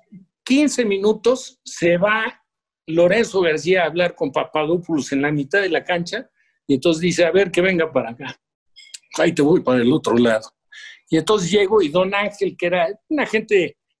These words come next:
muy buena persona, muy especial también, que paz descanse, pero muy especial, ¿eh? Tenía un temperamento fuerte. Entonces me ve y yo me acerco, yo, yo, yo el fleco lo tenía en la cara,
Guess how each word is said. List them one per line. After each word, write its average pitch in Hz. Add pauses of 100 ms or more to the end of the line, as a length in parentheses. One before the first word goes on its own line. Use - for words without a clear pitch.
muy 233
buena 190
persona, 156
muy 180
especial 123
también, 131
que 131
paz 117
descanse, 117 (260)
pero 139
muy 233
especial, 156
¿eh? 185 (120)
Tenía 156
un 147
temperamento 123
fuerte. 110 (480)
Entonces 190
me 196
ve 214
y 185
yo 208
me 202
acerco, 180
yo, 165
yo, 165
yo 165 (500)
el 135
fleco 180
lo 151
tenía 156
en 156
la 151
cara, 160